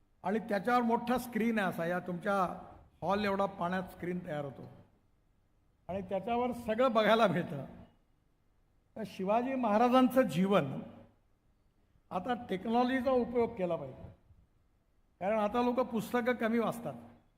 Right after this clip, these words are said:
आजकाल लोक YouTube-वरच्या छोट्या छोट्या रील्स पाहतात, एवढ्या पाहतात. मी काही मीडिया सावी नाही, पण मलाही तीन लाख रुपये महिना मिळतो, कारण पाहणारे जेव्हा ऐकतात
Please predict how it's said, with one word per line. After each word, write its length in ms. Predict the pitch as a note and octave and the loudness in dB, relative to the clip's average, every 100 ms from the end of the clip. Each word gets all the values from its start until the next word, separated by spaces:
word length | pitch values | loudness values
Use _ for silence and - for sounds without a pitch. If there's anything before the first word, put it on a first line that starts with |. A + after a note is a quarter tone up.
| _ _ _ _ _ _ _ | _ _ _ _ _ _ _
आजकाल 420 | E3+ F#3 F#3 A#3+ A#3+ | -2 -2 2 2 2
लोक 200 | A3+ B3 | 0 0
YouTube-वरच्या 800 | A#3 G#3 - A#3 A3+ A#3 B3 A#3+ A#3 | 0 -2 -4 -4 -2 -2 -2 -4 -4
छोट्या 260 | G3 A3+ | -6 -4
छोट्या 240 | G#3+ G#3+ A#3 | -4 -4 -6
रील्स 360 | G#3 F#3 A3 C3+ | -4 -6 -6 -6
पाहतात, 360 | F3 D3+ C#3 - - _ _ _ _ _ _ _ _ _ | -8 -8 -10 -12 -20 _ _ _ _ _ _ _ _ _
एवढ्या 360 | D#3+ F#3 G#3+ B3+ | -4 0 6 6
पाहतात. 540 | C4+ A3+ G3 G#3+ F#3 E3 - - - _ _ _ _ - | 8 6 6 4 2 0 -8 -18 -20 _ _ _ _ -2
मी 180 | G#3 | 0
काही 180 | A3 A#3 | 4 4
मीडिया 400 | A3 G3+ A3 A#3 | 4 2 2 0
सावी 300 | A3+ G3+ G#3+ | 2 0 0
नाही, 140 | A3 A3 | -4 -4
पण 140 | G3+ | -4
मलाही 300 | F#3+ G3+ A3 | -4 -2 -4
तीन 220 | G#3+ G#3+ | -6 -6
लाख 200 | G#3+ G3 F#3+ | -2 -2 0
रुपये 240 | F#3+ F#3+ | 0 0
महिना 260 | F#3 E3+ D#3+ | -2 -2 -2
मिळतो, 300 | C#3+ C3 - - - _ _ _ _ _ _ _ - | -6 -10 -14 -20 -20 _ _ _ _ _ _ _ 2
कारण 320 | F3+ - B3 - | 4 8 8 8
पाहणारे 420 | F#3 F3+ G#3 A3+ | 4 4 4 2
जेव्हा 260 | G#3+ G#3+ G#3 | 2 2 4
ऐकतात 380 | F3+ F3+ A3 | 2 0 0